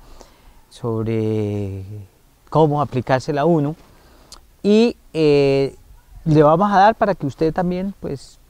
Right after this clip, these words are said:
puede ser lo que se dice, en crema, en gel, ¿sí? Esto en, en, en cuestión de, de aerosol". Entonces, ¿qué sucede? Ya el médico me la está dando y me la está dando con un recetario.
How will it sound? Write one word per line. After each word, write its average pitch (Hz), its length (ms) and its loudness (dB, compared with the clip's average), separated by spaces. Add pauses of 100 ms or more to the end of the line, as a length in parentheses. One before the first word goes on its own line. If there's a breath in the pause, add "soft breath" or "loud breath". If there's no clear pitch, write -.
(120)
puede 151 200 -2
ser 156 380 0
lo 143 960 -6
que 131 140 -8
se 120 100 -6
dice, 135 540 -2
en 113 100 -10
crema, 156 720 0
en 120 240 -6
gel, 151 600 0
¿sí? 233 240 -8 (1040 soft breath)
Esto 117 800 -6
en, 110 520 -6 (100)
en, 110 580 -10
en 120 160 -12
cuestión 127 380 -10
de, 117 480 -4 (160)
de 113 200 -8
aerosol". 113 520 0 (840 soft breath)
Entonces, 190 440 0
¿qué 220 120 0
sucede? 214 440 0
Ya 143 160 2
el 208 80 0
médico 247 400 -2
me 170 100 -6
la 143 80 -6
está 190 200 -8
dando 254 200 -2
y - 20 -2
me 247 40 -4
la 180 80 -6
está 185 160 -10
dando 208 140 -6
con 196 120 -2
un 190 160 -6
recetario. 202 560 -4